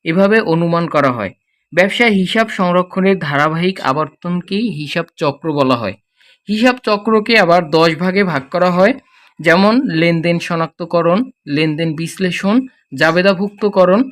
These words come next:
খতিয়ানে স্থানান্তর, রেওয়া মিল প্রস্তুতকরণ, সমন্বয় দাখিলা, কার্যপত্র প্রস্তুত, আর্থিক বিবরণী, সমাপনী দাখিলা, হিসাব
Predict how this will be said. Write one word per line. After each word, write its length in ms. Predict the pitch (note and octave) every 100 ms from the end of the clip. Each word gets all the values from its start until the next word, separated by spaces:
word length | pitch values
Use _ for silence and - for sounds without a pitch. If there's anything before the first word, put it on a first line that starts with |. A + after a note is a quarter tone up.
| - _
খতিয়ানে 500 | - F3 G3 G3 G3+ F3
স্থানান্তর, 600 | - G3 G3 G3 G3+ A#3+ C4 _ _ -
রেওয়া 260 | D#3 F#3
মিল 180 | F#3 F#3+ F#3
প্রস্তুতকরণ, 760 | F#3 F3+ - G#3 - G3 G3+ B3+ C4 _
সমন্বয় 580 | - E3 D#3+ E3+ F3 E3+
দাখিলা, 500 | D3+ C#3 - F3+ G3 C4+ - _ _
কার্যপত্র 640 | D3+ D#3 D3 F#3 F#3+ - F#3+
প্রস্তুত, 520 | F3+ F3+ E3+ - G#3 C4 - -
আর্থিক 380 | C#3+ C#3+ - F#3
বিবরণী, 500 | D#3 E3 F3 F3+ G3 C4 - _ -
সমাপনী 500 | F3+ F3+ F3+ G3 G3
দাখিলা, 520 | E3 D3 - E3+ F#3+ C4 - _ _ F#3
হিসাব 280 | F3+ A3+